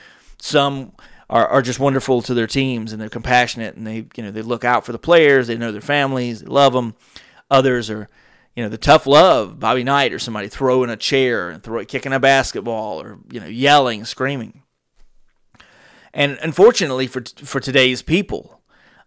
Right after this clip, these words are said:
um, and the kids who go through school will never be able to, to really <laughs> understand the reward of corporal punishment and getting your ass spanked, because now that's considered to be, like, off limits. However,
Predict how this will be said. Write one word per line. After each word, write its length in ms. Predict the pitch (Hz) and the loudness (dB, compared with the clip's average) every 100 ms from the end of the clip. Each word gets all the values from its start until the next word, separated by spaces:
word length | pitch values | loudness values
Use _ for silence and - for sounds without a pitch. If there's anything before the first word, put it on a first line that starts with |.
| _ | _
um, 520 | 127 120 110 107 90 _ | -2 -2 -4 -8 -14 _
and 260 | 135 127 117 | -8 -6 -8
the 180 | 117 135 | -10 -8
kids 240 | 139 156 | 0 0
who 60 | 135 | 2
go 140 | 143 | 2
through 160 | 139 143 | 2 0
school 320 | - 233 185 | 0 2 2
will 140 | 131 127 | 2 2
never 240 | 147 151 | 4 2
be 120 | 135 | 0
able 180 | 135 123 | 0 -2
to, 220 | 120 120 | -4 -6
to 140 | 104 123 | -6 -8
really 640 | 120 170 185 170 139 135 | 2 6 8 6 4 0
<laughs> 40 | - | -4
understand 800 | 143 127 - - - 233 208 143 | -4 -4 -2 0 4 4 4 0
the 60 | |
reward 640 | 135 139 147 226 240 139 104 | 0 -2 6 8 8 6 0
of 120 | 95 | -2
corporal 340 | - 190 127 | 0 0 -4
punishment 540 | 117 156 139 113 98 - | -4 -2 -2 -6 -14 -14
and 120 | 110 | -10
getting 200 | 107 - | -10 -8
your 140 | 104 | -4
ass 260 | 113 113 107 | -2 -2 -4
spanked, 460 | - - 104 - _ _ - _ _ - | -10 -10 -10 -12 _ _ -20 _ _ -12
because 300 | 123 139 113 | -4 -2 0
now 320 | 139 147 127 | 2 2 2
that's 320 | 117 113 - | 0 -4 -10
considered 520 | - 117 - 117 113 | -8 -6 -2 -2 -4
to 100 | 113 | -6
be, 180 | 110 117 | -6 -6
like, 200 | 113 113 | -6 -6
off 220 | 113 113 | -4 -2
limits. 440 | 139 160 127 - - | 0 0 0 -8 -6
However, 800 | 107 123 151 190 117 123 156 | 0 2 6 6 4 -4 -8